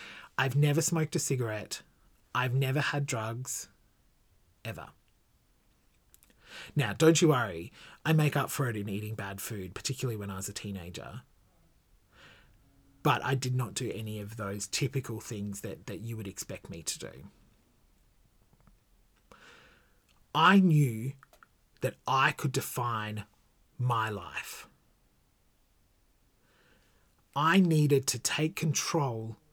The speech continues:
of my life. And I did that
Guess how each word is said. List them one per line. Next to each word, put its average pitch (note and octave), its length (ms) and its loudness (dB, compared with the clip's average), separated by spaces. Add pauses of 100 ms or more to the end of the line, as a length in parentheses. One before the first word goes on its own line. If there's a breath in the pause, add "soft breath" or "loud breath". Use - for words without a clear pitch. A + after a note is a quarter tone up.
(120)
of A#2 200 -4
my G2+ 240 -6
life. - 540 -12 (2500)
And D#3+ 120 4
I C#3+ 120 4
did F3 380 2
that A2 280 -2